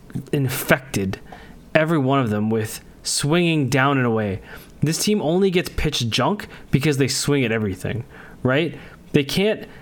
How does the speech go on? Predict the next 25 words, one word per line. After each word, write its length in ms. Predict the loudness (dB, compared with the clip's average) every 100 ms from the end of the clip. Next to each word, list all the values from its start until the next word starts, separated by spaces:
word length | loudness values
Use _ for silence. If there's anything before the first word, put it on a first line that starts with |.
| -20 -6
there's 260 | 0 2 2
two 220 | 2 4
runners 340 | 4 4 4 4
on 180 | 2
base. 380 | 2 2 0 -4 -12 -20 -2
Instead 300 | 0 2 2
of 60 | 2
a 60 |
guy 240 | 4 4 4
going 200 | 4 2
up 160 | 2
there 140 | 2 2
being 220 | 2 4
like, 220 | 2 2
"I'm 180 | 0 0
cashing 420 | 2 2 4 2
in 140 | 2 2
two," 360 | 0 0 -2 -8 -18 -20 0
every 240 | 2 4 4
batter 280 | 6 6 6
goes, 220 | 2 0 0
"I'm 240 | 0 2
cashing 460 | 2 2 2 0 2
in 140 | 0
three. 440 | 0 0 2 -2